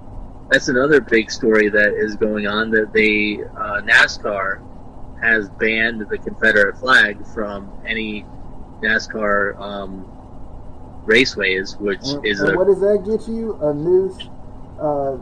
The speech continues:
Speaker 2: anywhere near Bubba Wallace, the one black driver they have. Like, you see, like, it just doesn't, it doesn't make sense. Like, I don't, I, I don't get, I, I don't know why, especially us as humans, when we're told not to do something,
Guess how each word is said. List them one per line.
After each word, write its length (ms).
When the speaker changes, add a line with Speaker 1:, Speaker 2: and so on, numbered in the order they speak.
Speaker 2:
anywhere 400
near 300
Bubba 300
Wallace, 440
the 120
one 340
black 320
driver 460
they 140
have. 400
Like, 180
you 80
see, 140
like, 280
it 200
just 220
doesn't, 380
it 80
doesn't 300
make 160
sense. 300
Like, 120
I 80
don't, 160
I, 400
I 20
don't 200
get, 120
I, 280
I 20
don't 120
know 140
why, 440
especially 480
us 200
as 120
humans, 480
when 160
we're 240
told 260
not 220
to 60
do 200
something, 500